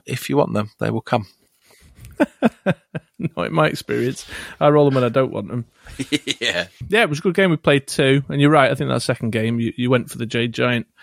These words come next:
Speaker 2: It meant that I managed to get just slightly ahead in the race.
Speaker 1: Yeah, I don't think it was n-, necessary. But, uh,
Speaker 2: No.
Speaker 1: but I wanted it, 'cause, like, you bring it, you wanna buy it.
Speaker 2: Well,
Speaker 1: And,
Speaker 2: sure.
Speaker 1: uh,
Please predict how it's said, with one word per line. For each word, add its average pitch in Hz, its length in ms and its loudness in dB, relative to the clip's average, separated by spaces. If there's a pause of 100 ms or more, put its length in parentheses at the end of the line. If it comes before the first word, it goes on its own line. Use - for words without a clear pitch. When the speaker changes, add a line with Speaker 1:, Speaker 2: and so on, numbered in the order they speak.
(120)
Speaker 2:
It 120 100 -2
meant 113 160 -2
that 101 100 -4
I 110 40 -2
managed 110 320 -2
to 107 160 -2 (240)
get - 180 -4 (200)
just - 340 -14
slightly 143 460 0
ahead 135 180 2
in 135 100 -2
the 131 60 -2
race. 120 320 -6 (640)
Speaker 1:
Yeah, 92 280 -4 (100)
I - 80 -10
don't 92 120 -8
think - 340 -12
it 95 120 -8
was 90 200 -10
n-, 92 240 -6
necessary. 90 720 0 (800)
But, - 260 -6
uh, 95 60 -4
Speaker 2:
No. 113 200 -6 (160)
Speaker 1:
but - 140 0
I 98 40 -6
wanted 92 360 -4
it, 78 160 -10 (200)
'cause, 82 220 -8
like, 85 320 -4
you 101 60 -10
bring 98 220 2
it, 65 220 -4 (140)
you 87 140 -6
wanna 85 160 -4
buy 80 280 -6
it. 76 220 -8 (440)
Speaker 2:
Well, 151 100 6
Speaker 1:
And, 85 100 -6
Speaker 2:
sure. 196 200 0
Speaker 1:
uh, - 100 -10